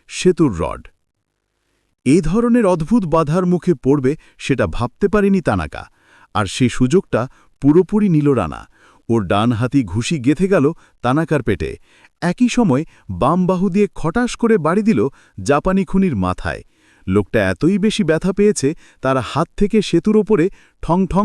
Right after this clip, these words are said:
করে পড়ল দুই ছোরা। এখন আর কোনো অস্ত্র নেই তানাকার হাতে।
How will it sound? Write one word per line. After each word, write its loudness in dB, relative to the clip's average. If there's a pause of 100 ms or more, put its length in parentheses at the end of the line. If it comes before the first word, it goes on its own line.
করে 2
পড়ল 2
দুই 0
ছোরা। -4 (540)
এখন -2
আর 2
কোনো 0
অস্ত্র -2
নেই 2
তানাকার -2
হাতে। -6